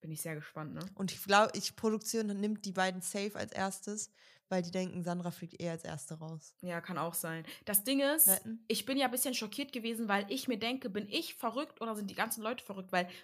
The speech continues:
Speaker 1: so viele Leute haben Sandra zugestimmt bei, äh, Prominent getrennt in den Kommentaren. Guck mal, Tommy kann dir nicht in die Augen schauen. Der, der tut
Speaker 2: Nee,
Speaker 1: ihm noch
Speaker 2: also,
Speaker 1: weh. Der möchte das. Und
Speaker 2: ich hab
Speaker 1: bla. Ich denk mir, was sehen denn die Leute, was ich sehe?
Speaker 2: Ich
Speaker 1: Hab
Speaker 2: hör,
Speaker 1: ich
Speaker 2: ich hab, ich,
Speaker 1: Hä?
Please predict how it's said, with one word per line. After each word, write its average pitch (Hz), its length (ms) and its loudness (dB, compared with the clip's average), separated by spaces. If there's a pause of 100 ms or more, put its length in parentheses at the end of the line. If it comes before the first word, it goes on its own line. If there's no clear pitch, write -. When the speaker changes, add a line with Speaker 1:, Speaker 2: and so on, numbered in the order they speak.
Speaker 1:
so 240 360 6
viele 339 320 4
Leute 269 320 4
haben 214 180 0
Sandra 254 360 4
zugestimmt 330 840 0
bei, 190 240 6
äh, 180 300 2
Prominent 214 340 -2
getrennt - 300 -6
in 202 60 -4
den 202 100 0
Kommentaren. 214 600 -2 (280)
Guck 240 140 -4
mal, 226 120 0
Tommy 240 260 -6
kann 240 160 -6
dir - 80 -6
nicht 240 180 -8
in 233 60 -8
die 240 100 -10
Augen 269 280 -10
schauen. - 560 -12 (600)
Der, 254 80 4 (140)
der 240 140 -2
tut - 60 6
Speaker 2:
Nee, 202 180 12
Speaker 1:
ihm 208 120 6
noch - 240 -8
Speaker 2:
also, 214 340 8
Speaker 1:
weh. 147 160 -12 (280)
Der 277 100 6
möchte 269 420 2
das. 226 340 -2
Und 262 100 4
Speaker 2:
ich - 40 4
hab 254 100 6
Speaker 1:
bla. - 80 -4
Ich - 140 0
denk 294 180 0
mir, 254 200 0
was 202 120 0 (140)
sehen 330 140 6 (200)
denn 285 100 6
die 233 80 6
Leute, 320 300 12
was 208 100 2 (120)
ich - 160 8
sehe? 240 120 8
Speaker 2:
Ich 214 40 8
Speaker 1:
Hab - 100 8
Speaker 2:
hör, 240 160 10
Speaker 1:
ich - 0 -
Speaker 2:
ich - 180 2
hab, 233 160 4
ich, 190 100 6
Speaker 1:
Hä? 220 320 8